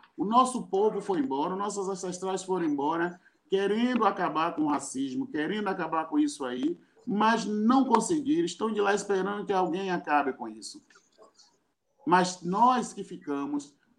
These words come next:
herdamos isso aí, temos que combater, temos que lutar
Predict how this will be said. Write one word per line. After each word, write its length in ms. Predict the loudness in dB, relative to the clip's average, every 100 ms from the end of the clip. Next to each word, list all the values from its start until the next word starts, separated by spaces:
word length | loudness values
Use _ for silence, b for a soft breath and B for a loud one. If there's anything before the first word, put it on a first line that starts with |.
| -10
herdamos 1080 | -8 -8 -4 -2 0 0 0 -2 -6 -14 _ _
isso 260 | -10 -6 -2
aí, 240 | 0 0 0
temos 480 | 0 2 2 0
que 120 | -4 2
combater, 880 | 4 6 2 2 2 2 2 -4 _ 0
temos 340 | 2 0 0
que 100 | 2
lutar 680 | 2 0 0 2 2 -4